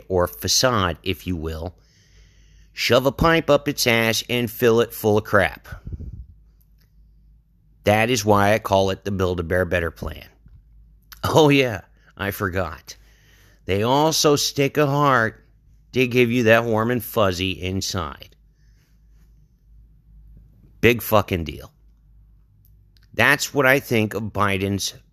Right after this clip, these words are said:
Build Back Better plan. It is a three point five trillion dollar gross expense in taxpayers' money to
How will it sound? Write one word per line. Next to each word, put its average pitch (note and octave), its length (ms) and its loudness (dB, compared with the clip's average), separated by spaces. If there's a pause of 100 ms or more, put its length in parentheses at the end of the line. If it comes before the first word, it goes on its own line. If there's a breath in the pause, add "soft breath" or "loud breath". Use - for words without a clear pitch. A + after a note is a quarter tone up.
(140)
Build A2+ 280 0
Back G2+ 320 -4
Better F#2 220 0
plan. F2+ 380 -6 (880)
It G#2 140 2
is G#2+ 160 2
a G2+ 120 0
three C#3+ 360 4
point A#2+ 320 -4
five C3+ 460 -4
trillion D3+ 580 0
dollar B2 540 2 (760)
gross A#2+ 800 2 (360)
expense G#2+ 880 -6 (440)
in F#2+ 140 -6
taxpayers' B2+ 800 -2
money A2 420 -2 (2000)
to A#2 360 2